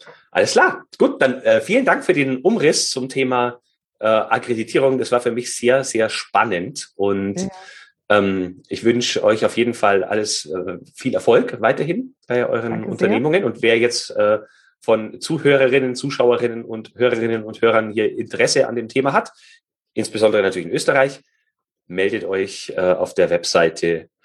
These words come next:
Speaker 1: Ähm, gibt's natürlich noch in den Shownotes verlinkt. Und Astrid, vielen Dank für deine Zeit, die du dir genommen hast.
Speaker 2: Sehr,
Speaker 1: Und
Speaker 2: sehr gerne.
Speaker 1: ich freue mich auf unseren weiteren Kontakt.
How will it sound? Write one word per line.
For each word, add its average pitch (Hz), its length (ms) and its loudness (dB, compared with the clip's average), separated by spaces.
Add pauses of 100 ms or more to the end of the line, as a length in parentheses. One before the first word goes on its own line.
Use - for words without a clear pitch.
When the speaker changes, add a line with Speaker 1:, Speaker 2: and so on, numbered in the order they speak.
(500)
Speaker 1:
Ähm, 80 520 -6 (140)
gibt's - 220 -6
natürlich 85 280 -4
noch 78 200 -10
in - 160 -10
den 73 160 -12
Shownotes 143 400 2
verlinkt. 113 580 0
Und 92 380 -4
Astrid, 127 320 0
vielen 113 240 0
Dank 107 200 0
für - 220 -8
deine 85 240 0
Zeit, 254 300 -2
die - 20 -12
du 87 100 -12
dir - 120 -16
genommen 78 320 -10
hast. - 280 -4 (760)
Speaker 2:
Sehr, 208 140 2
Speaker 1:
Und 208 100 6
Speaker 2:
sehr 240 100 2
gerne. 208 460 0 (160)
Speaker 1:
ich - 120 -4
freue 185 180 2
mich 120 140 -4
auf 113 120 -4
unseren 120 180 2
weiteren 120 300 0
Kontakt. - 440 -4